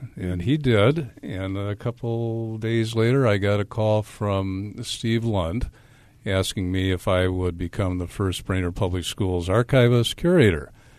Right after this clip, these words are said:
as a volunteer. And I, before talking to my wife, agreed.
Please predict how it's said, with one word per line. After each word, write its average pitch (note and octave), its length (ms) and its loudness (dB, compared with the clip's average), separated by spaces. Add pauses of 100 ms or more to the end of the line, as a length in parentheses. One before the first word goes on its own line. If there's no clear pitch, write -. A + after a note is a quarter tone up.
(420)
as A2 200 -6
a A2+ 60 -2
volunteer. A#2 720 2 (800)
And F#2 300 -6
I, G2 320 -2
before F2+ 600 -2
talking F#2 380 2
to F2 80 -8
my E2+ 180 -4
wife, A2 520 4
agreed. G#2 480 2